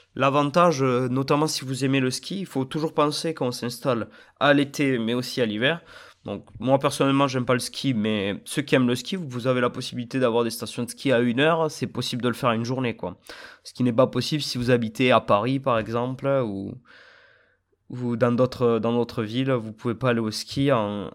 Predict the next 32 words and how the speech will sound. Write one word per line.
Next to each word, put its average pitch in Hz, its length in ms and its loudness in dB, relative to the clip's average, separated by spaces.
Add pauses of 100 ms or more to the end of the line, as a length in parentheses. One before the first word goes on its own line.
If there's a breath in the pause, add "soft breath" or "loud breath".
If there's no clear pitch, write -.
en 113 220 -6
une 113 180 -2
heure 123 220 4
ou 123 60 -2
passer 117 280 -4
une 117 80 0
journée 110 380 -4
tout - 100 -16
simplement, 95 440 -10
quoi. - 160 -20 (1800 loud breath)
Vous 123 180 0
avez 151 240 8
l'été 143 300 4
bien 135 160 4
entendu 131 320 0
les 131 80 2
randonnées, 131 440 2
mais 139 120 0
ça 139 180 0
je 127 80 -4
vous 123 80 -6
laisserai 120 320 -2
les, 117 240 2
les 120 140 2
découvrir 131 600 4
ou 127 120 2
on 123 100 2
en 123 80 2
reparlera 120 640 4
petit - 260 -4
à 120 40 2
petit. 107 260 -8